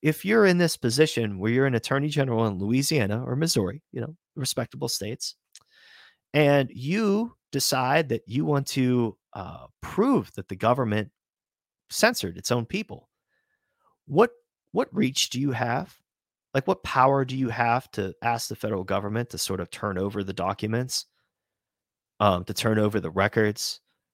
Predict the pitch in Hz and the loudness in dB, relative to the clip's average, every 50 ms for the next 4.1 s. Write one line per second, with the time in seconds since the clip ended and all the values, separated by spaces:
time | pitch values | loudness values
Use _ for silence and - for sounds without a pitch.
0 | _ - - 107 - 117 110 120 117 117 110 107 101 113 113 - - 98 87 90 | _ -8 -6 -4 -2 -2 0 0 2 2 2 4 4 4 4 2 0 -2 -4 -4
1 | 90 95 95 95 104 107 110 117 117 110 104 90 - - - 107 101 - 104 101 | -2 -2 0 0 0 -2 -2 -4 -4 -4 -4 -6 -8 -4 -2 -2 -2 0 0 -2
2 | 104 104 101 101 95 90 - _ - - 101 90 95 107 107 117 - - - - | 0 -2 -2 -4 -4 -6 -6 _ -4 -4 -4 -2 0 0 0 0 0 -4 -6 -8
3 | - _ _ _ _ _ _ - - 120 120 120 120 - - 127 127 - 147 143 | -10 _ _ _ _ _ _ -6 -2 -2 -2 -2 -2 -6 -4 -4 -2 -2 -2 -4
4 | 147 _ | -4 _